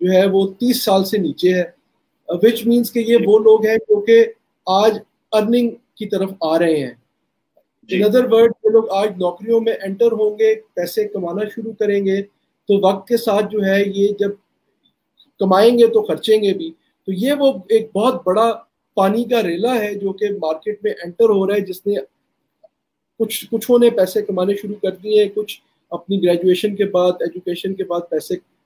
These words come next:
Speaker 1: कमाने के सिलसिले में घुसेंगे, और जब ये लोग enter होंगे तो आपकी demand जो है वो मजीद ज्यादा इन लोगों की वजह से increase
Speaker 2: जी।
Speaker 1: होगी। क्या, क्या यही आपका point था जो आप
Speaker 2: जी,
Speaker 1: कहना चाह रहे थे?
Speaker 2: बिल्कुल, बिल्कुल, बिल्कुल ठीक है।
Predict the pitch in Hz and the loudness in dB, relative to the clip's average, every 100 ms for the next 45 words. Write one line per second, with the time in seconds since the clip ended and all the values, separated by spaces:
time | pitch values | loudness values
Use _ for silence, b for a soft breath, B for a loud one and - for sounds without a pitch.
0 | - 165 160 180 180 175 160 - 180 175 | -6 -2 -2 -2 -2 -4 -6 -4 -2 -2
1 | - 123 180 190 190 190 _ _ 175 165 | -4 -2 0 2 2 -2 _ _ -2 0
2 | 208 226 226 220 208 208 262 233 220 226 | 4 4 4 2 0 2 4 4 6 4
3 | 214 147 185 - 190 170 165 190 190 196 | 4 2 0 -6 -10 -6 -4 -4 -2 -2
4 | 202 196 170 165 220 185 185 170 170 170 | -2 -2 -4 -2 -2 2 2 2 0 -2
5 | _ _ 180 180 180 170 165 160 151 151 | _ _ 0 2 2 0 -2 -6 -4 -4
6 | - 147 - - 165 165 196 208 202 196 | -6 -12 -12 -8 -6 -6 -4 0 0 -2
7 | _ _ _ 202 202 196 240 277 214 214 | _ _ _ 0 2 4 4 4 2 0
8 | 233 226 202 208 208 220 208 190 185 180 | 0 0 -2 -4 -4 -4 -2 -2 -2 -4
9 | 185 180 165 226 247 220 - 202 240 240 | -4 -4 0 0 2 0 0 -2 2 0
10 | 147 180 196 240 214 202 226 | 0 -2 -2 -4 -4 -4 -4